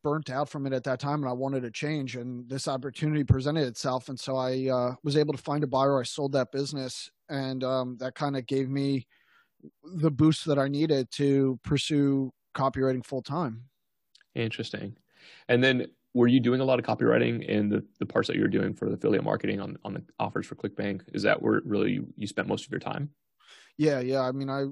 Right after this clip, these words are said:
Speaker 1: I read every book, I took every course, I,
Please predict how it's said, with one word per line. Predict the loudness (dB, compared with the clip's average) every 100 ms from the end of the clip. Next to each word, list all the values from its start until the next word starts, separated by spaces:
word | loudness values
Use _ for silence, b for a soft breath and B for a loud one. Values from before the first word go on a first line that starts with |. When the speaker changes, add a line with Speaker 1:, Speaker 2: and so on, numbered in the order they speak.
| -4
Speaker 1:
I | -4
read | 0 0 0
every | 0 -2
book, | 2 4 4 0
I | -6
took | -8 -8
every | -8 -8
course, | -4 2 6 6 4 0 -4
I, | -4 -2 -2 -4